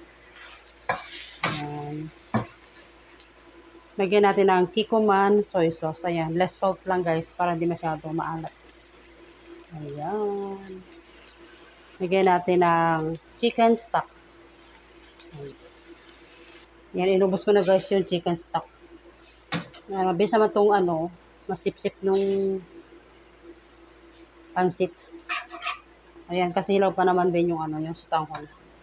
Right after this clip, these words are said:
Ayan, hintayin na natin itong mag-evaporate, guys.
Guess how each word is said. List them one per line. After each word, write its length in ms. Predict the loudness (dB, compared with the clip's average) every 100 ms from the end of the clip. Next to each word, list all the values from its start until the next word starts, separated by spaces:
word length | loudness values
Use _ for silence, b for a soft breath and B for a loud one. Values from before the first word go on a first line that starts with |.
| -20 -20 -16 -10 -10 -12 _ -20 -20 -20 -6
Ayan, 160 | 0 2
hintayin 160 | 2 4
na 80 | 2
natin 160 | 2 0
itong 160 | 0
mag-evaporate, 560 | 0 0 -2 0 0 2 2
guys. 720 | 4 4 2 0 -8 -16